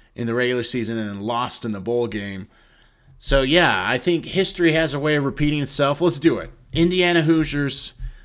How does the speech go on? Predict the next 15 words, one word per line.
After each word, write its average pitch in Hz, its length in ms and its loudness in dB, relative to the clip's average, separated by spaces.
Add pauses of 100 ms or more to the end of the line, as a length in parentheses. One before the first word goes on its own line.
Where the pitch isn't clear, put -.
Fiesta 190 540 6
Bowl, 131 580 0 (320)
undefeated 151 640 0
Cougs. 143 580 -4 (420)
Uh, 135 240 -6
it'll 139 120 -2
be 143 160 -2
interesting. - 440 -6 (300)
Yeah, 135 320 -4 (260)
I - 80 -8
like 127 320 -4
it. 73 100 -18 (1000)
I 117 120 -8
like 120 340 -4
it. - 160 -20